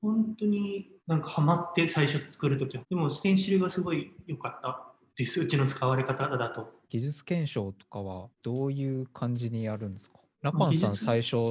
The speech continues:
Speaker 2: って技術検証めちゃくちゃやったんですか？
Speaker 1: でもその、やっぱり新しい技術入れる人は割と新しい技術を入れたい人がちゃんと調べて、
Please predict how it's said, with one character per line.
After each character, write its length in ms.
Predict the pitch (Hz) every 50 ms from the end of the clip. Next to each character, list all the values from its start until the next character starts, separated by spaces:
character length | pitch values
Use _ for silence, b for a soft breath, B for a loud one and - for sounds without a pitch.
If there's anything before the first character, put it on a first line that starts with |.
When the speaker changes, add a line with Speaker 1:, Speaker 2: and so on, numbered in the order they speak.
| 117 113 117
Speaker 2:
っ 40 | 120 - _ _ _ _ _ _ _ _ -
て 120 | - 110
技 100 | 101 107
術 200 | 113 123 - - _ -
検 260 | - 135 123 120 120 - _ _ _ _ _
証 180 | - - - 101
め 80 | 98
ち 60 | 101
ゃ 40 | 131
く 60 | -
ち 100 | - -
ゃ 20 | 113
や 60 | 101
っ 20 |
た 100 | - -
ん 40 | 98
で 40 | 107
す 80 | - _
か？ 80 | 190 _ _ _ _ _ _ _ _ - -
Speaker 1:
で 60 | 226
も 180 | 220 180 156 -
そ 140 | - - 214
の、 340 | 214 220 233 240 240 226 220
や 60 | 220
っ 80 | 220
ぱ 60 | - 254
り 80 | 208
新 240 | 170 - 226 247 240
し 180 | - - - 285 254
い 40 | -
技 120 | 247 196
術 500 | 185 - - - 175 160 147 151 151 -
入 60 | - 156
れ 180 | 170 170 180
る 60 | 185
人 160 | - - - 202
は 420 | 196 185 156 156 165 - - - -
割 260 | 175 180 214 220 -
と 100 | - 226
新 300 | 220 220 220 220 226 226
し 160 | 220 - 247 233
い 40 | 196
技 140 | 202 196 190
術 280 | 190 196 - - - 214
を 340 | 240 247 220 170 - - -
入 160 | 160 165 180
れ 60 | 175
た 120 | 180 196 196
い 80 | 190
人 240 | 190 - - 208 185
が 140 | 160 147 143
ち 140 | - - 156
ゃ 20 |
ん 80 | 147 143
と 100 | - 151
調 220 | - 160 147 143
べ 100 | 135 131
て、 600 | 131 - - 202 180 135 - - - - - _